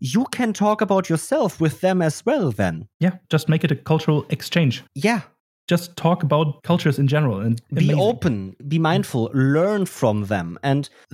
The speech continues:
Speaker 1: then you can put in aspects, right? But even though you've talked to the person, even though you've got all the information that you can,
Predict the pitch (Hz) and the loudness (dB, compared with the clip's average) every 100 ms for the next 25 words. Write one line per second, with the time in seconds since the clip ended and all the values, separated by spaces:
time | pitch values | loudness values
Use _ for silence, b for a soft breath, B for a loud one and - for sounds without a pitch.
0 | 135 208 220 185 - - 226 254 190 147 | 0 2 2 -2 -4 -4 -2 0 -2 -6
1 | - 151 147 - 175 180 - - 90 - | -2 2 2 0 0 0 -4 -8 -10 -10
2 | - - 113 131 156 147 139 165 - 240 | -18 -6 0 0 0 -4 -2 -2 0 0
3 | 240 208 185 190 165 151 - 220 - 160 | 2 2 2 2 2 -2 0 -2 0 0
4 | 123 - 196 185 185 180 165 143 - 240 | 0 0 0 2 0 2 2 0 0 -2
5 | 240 139 120 117 123 117 120 120 110 107 | 2 2 2 2 2 2 2 0 -2 -6
6 | - 208 139 90 | 0 0 0 -2